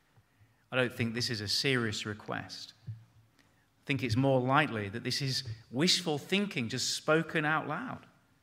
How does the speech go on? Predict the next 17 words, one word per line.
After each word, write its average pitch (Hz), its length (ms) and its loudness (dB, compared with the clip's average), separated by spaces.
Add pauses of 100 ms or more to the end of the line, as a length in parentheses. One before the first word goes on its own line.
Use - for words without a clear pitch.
(680)
Bethlehem 143 600 4
was 127 120 0
David's 143 440 2
hometown. 156 720 0 (760)
The 113 60 -16
Philistines 147 600 2
were 127 160 -2
occupying 143 680 2
it, - 320 -8
and 117 120 -2
so 139 220 4
his 135 180 2
longing 151 600 4
for 135 200 2
a 123 60 2
taste 170 540 0
of 127 160 -2